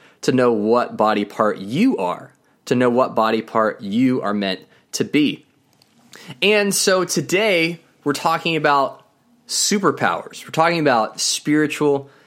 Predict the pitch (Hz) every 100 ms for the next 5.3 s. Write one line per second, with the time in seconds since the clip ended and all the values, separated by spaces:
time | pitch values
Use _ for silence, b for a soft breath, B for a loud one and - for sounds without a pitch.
0 | b - - 135 131 - 90 - - -
1 | 135 135 165 247 233 175 190 107 - _
2 | b b b - 185 220 196 254 165 98
3 | - - _ _ _ _ - 127 202 262
4 | 185 147 107 98 120 120 113 123 127 127
5 | 120 104 104